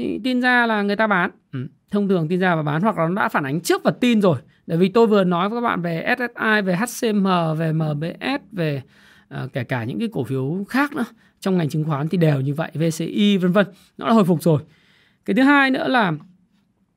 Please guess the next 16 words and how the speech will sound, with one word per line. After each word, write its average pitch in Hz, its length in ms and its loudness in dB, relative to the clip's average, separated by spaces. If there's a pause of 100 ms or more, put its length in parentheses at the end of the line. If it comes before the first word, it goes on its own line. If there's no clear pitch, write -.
(100)
ờ, 127 320 -8
thì 127 420 -10
đó. 180 260 2 (1120)
Và 202 200 2
chúng 226 120 0
ta 269 160 2
phải 220 80 0
xem 247 220 2
bây 247 80 2
giờ, 226 160 4
bây 196 240 0
giờ 233 140 4
vậy 214 180 0
thì, 196 240 2 (440)
ờ, 160 340 -6
về 208 540 4